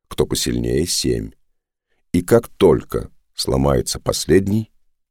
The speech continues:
он умирает». «Ого! То есть, предположим, ты камлаешь на седьмом бубне и знаешь,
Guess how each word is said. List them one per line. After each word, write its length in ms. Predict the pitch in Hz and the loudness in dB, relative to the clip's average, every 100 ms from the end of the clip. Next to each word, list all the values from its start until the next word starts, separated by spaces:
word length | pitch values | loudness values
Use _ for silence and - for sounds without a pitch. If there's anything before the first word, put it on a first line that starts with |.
| _ _ _ _ - | _ _ _ _ 0
он 280 | 76 101 - | 2 2 0
умирает». 680 | 92 87 55 50 50 - _ _ _ _ _ _ _ _ _ _ _ _ _ _ _ | 0 0 0 -6 -10 -16 _ _ _ _ _ _ _ _ _ _ _ _ _ _ _
«Ого! 600 | 80 76 60 64 95 139 _ _ _ _ _ _ _ _ _ _ | -2 0 -2 -6 -8 -8 _ _ _ _ _ _ _ _ _ _
То 160 | 104 | 2
есть, 260 | 104 98 - | 2 2 -4
предположим, 1000 | 95 117 - 113 107 80 76 71 104 127 _ _ _ _ _ _ _ _ | -2 -2 -2 0 2 4 2 2 -2 -4 _ _ _ _ _ _ _ _
ты 160 | - 131 | 0 2
камлаешь 640 | 120 101 82 107 104 - | 4 2 2 2 2 -2
на 60 | 80 | -4
седьмом 520 | - 76 76 107 87 | -4 -2 0 0 0
бубне 380 | 69 120 120 123 | 0 0 0 0
и 140 | - | -2
знаешь, 560 | 123 120 104 73 62 | -4 0 2 2 -2